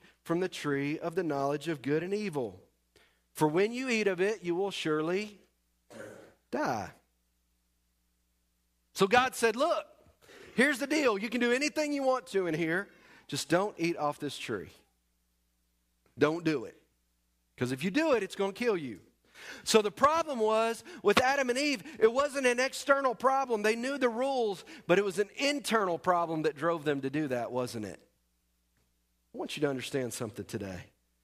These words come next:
Satan has always wanted us to choose the wrong tree.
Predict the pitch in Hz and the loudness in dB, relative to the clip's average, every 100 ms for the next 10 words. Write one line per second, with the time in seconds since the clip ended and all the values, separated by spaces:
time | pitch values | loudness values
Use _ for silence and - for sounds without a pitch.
0 | _ _ _ - - 202 214 - 143 139 | _ _ _ -6 -2 0 0 -2 -8 -6
1 | 131 - - 170 160 131 113 107 110 101 | -6 -6 -4 -2 -2 -4 -4 -6 -6 -6
2 | 101 95 - - - _ _ - - - | -6 -8 -10 -12 -16 _ _ -14 -8 -6
3 | 113 104 107 101 95 95 104 - | -6 -8 -8 -8 -8 -10 -10 -12